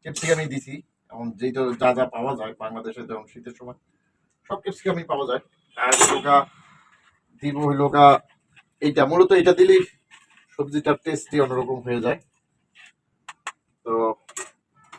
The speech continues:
এই হলো গা এখন মিক্স করবো। এটা পরে দিতে হয়, সবজিটা যখন আধা সিদ্ধ হয় তখন এটা দিতে হয়। এখন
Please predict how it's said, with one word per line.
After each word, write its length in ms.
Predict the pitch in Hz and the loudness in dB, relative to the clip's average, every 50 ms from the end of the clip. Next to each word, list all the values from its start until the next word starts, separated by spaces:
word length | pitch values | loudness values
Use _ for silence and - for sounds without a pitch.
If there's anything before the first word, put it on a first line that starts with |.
| - - - - _ _ _ _ _ _ | -8 -8 -8 -8 _ _ _ _ _ _
এই 100 | - - | -10 -6
হলো 240 | 127 131 131 143 135 | -6 -4 -4 -4 -4
গা 220 | 131 147 143 131 - - _ _ _ _ _ _ _ - - - - - | -2 0 0 0 0 -2 _ _ _ _ _ _ _ -16 -16 -16 -12 -12
এখন 200 | 127 - 135 127 | -4 -4 -4 -4
মিক্স 200 | 123 139 135 - | -4 -8 -8 -8
করবো। 340 | - - 143 131 127 139 147 | -8 -6 -6 -2 0 0 -2
এটা 340 | 151 143 139 139 135 - - _ _ _ _ | 0 0 0 0 0 -2 -4 _ _ _ _
পরে 200 | _ 135 139 151 | _ -2 -2 -2
দিতে 220 | 135 139 147 - 131 | -2 -2 -4 -2 0
হয়, 120 | 123 123 | 0 0
সবজিটা 360 | 131 - 127 120 123 127 135 | -2 -4 -6 -4 -2 0 0
যখন 240 | 127 117 123 127 135 - | 0 0 -4 -4 -6 -6
আধা 260 | - 120 123 139 151 151 | -4 -2 0 2 0 0
সিদ্ধ 280 | - - 139 127 143 | 0 -8 -12 -4 -4
হয় 240 | 135 127 135 143 143 - _ _ _ _ _ _ _ _ _ _ _ _ _ _ _ | -2 -2 0 -2 -2 -4 _ _ _ _ _ _ _ _ _ _ _ _ _ _ _
তখন 380 | - 117 113 - 131 127 127 - _ | -12 -12 -10 -8 -8 -10 -10 -10 _
এটা 180 | 113 110 120 120 | -12 -8 -8 -8
দিতে 260 | - 110 101 - 110 | -8 -8 -10 -10 -10
হয়। 180 | - 87 82 - _ _ _ _ _ _ _ _ _ _ _ _ _ _ _ - - _ _ _ _ _ _ _ _ _ - - - _ _ _ _ _ _ _ | -10 -10 -16 -20 _ _ _ _ _ _ _ _ _ _ _ _ _ _ _ -20 -20 _ _ _ _ _ _ _ _ _ -20 -20 -20 _ _ _ _ _ _ _
এখন 400 | - - - _ - 156 165 160 | -18 -18 -16 _ -12 -12 -12 -14